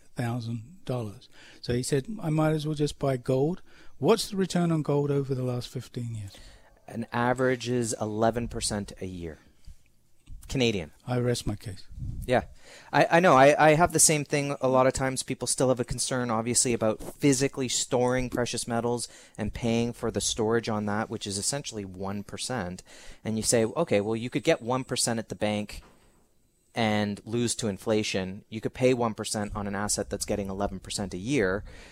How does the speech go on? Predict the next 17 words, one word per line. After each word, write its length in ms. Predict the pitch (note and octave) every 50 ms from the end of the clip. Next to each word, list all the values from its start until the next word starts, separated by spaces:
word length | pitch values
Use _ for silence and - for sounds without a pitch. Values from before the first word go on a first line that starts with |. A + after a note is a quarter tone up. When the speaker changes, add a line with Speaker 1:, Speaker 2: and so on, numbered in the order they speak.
| - - -
Speaker 2:
and 480 | - G#2+ A2 G2+ G2+ G#2 G2+ G2+ G2 F#2+
you're 120 | F#2 A#2
doing 220 | A2+ B2+ B2 A#2+ A2+
quite 260 | - - A#2 G#2+ F2
well." 280 | F#2+ A2+ A#2 F2+ D#2+ -
So 440 | - - - A2+ G#2 G2+ G2 G2 - -
you 160 | F#2 G#2 A2 A2
have 260 | - A#2 A#2 A2+ -
to 100 | - G#2 - _ _ -
keep 260 | - - B2 - -
these 220 | - A2 G#2 -
things 320 | - - A2 G#2 G#2 F#2+ -
into 300 | - - G#2+ G#2 - -
perspective. 640 | - - G2+ - - - A2+ A2 - - G#2+ F2+ F2 _ - - - - - - -
Um, 220 | B2+ B2 B2+ C3 - -
Darren, 320 | - D#3+ D3 C#3+ B2+ D3+ - - - - - - - - - - - - - - -
on 400 | - C#3 D#3 E3+ F#3 F#3+ F#3+ F3+